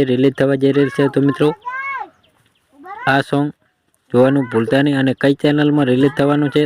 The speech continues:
તે જોઈ લો મિત્રો. ટી શેરી ગુજરાતી YouTube ચેનલમાં રિલીઝ થવા જઈ રહેલ છે. તો મિત્રો, ઓગણીસ ફેબ્રુઆરીના દિવસે આ સોંગ જોવાનું ચૂકતા નહીં. તો મિત્રો, પોસ્ટર પ્રમાણે બતાવી રહ્યો છું,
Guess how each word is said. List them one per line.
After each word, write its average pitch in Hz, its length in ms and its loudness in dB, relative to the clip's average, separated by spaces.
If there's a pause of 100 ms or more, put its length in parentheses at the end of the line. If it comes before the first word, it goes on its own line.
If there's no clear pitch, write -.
(140)
તે 120 120 -2
જોઈ 123 280 2
લો 143 80 6
મિત્રો. 143 280 2 (400)
ટી 139 200 4
શેરી 147 280 2
ગુજરાતી 143 580 2
YouTube 135 360 0 (120)
ચેનલમાં 143 540 2
રિલીઝ 131 320 2
થવા 139 180 2
જઈ 143 180 2
રહેલ 143 240 2
છે. 147 140 4
તો 139 160 -2
મિત્રો, 143 240 0 (1200)
ઓગણીસ 147 380 2 (420)
ફેબ્રુઆરીના 143 720 4
દિવસે 135 340 4 (160)
આ 131 120 2
સોંગ 139 300 -2
જોવાનું 131 360 2
ચૂકતા 135 380 -2
નહીં. 143 200 0 (580)
તો 123 100 2
મિત્રો, 135 240 2 (2000)
પોસ્ટર 135 300 2
પ્રમાણે 147 440 2
બતાવી 139 420 2
રહ્યો 143 200 4
છું, 147 200 0